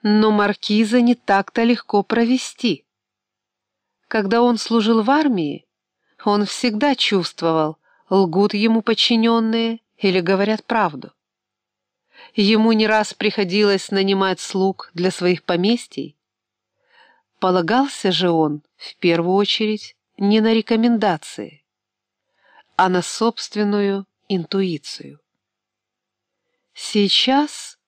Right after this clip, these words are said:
он уверен, что Люсия не притворяется,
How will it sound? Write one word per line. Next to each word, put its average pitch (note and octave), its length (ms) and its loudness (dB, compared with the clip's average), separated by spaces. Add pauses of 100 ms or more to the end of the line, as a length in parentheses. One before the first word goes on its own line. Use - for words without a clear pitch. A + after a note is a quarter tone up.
(140)
он G3 180 2
уверен, F#3+ 540 -2 (760)
что - 280 0
Люсия A3+ 560 2
не A#3+ 120 4
притворяется, G3+ 1000 -2